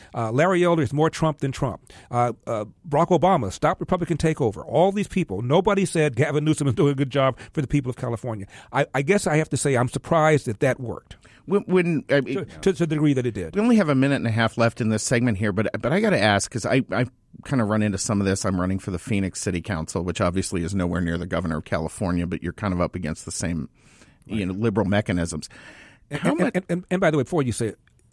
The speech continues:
Speaker 1: I applaud people that, that run. You know what it's like.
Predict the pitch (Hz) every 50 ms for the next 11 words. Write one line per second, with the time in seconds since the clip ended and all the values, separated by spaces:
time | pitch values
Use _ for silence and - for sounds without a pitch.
0 | _ _ _ _ _ - 139 165 165 139 - - - 170 170 170 165 160 151 -
1 | _ - - 151 139 123 123 117 110 101 104 - _ - 107 98 104 92 87 85
2 | 73 71 92 - _ - - - - - _ - 131 131 143 185 233 247 254 233
3 | 190 175 170 165 160 156 160 160 131 139 135 127 117 110 - - 110 92 78 71
4 | - - -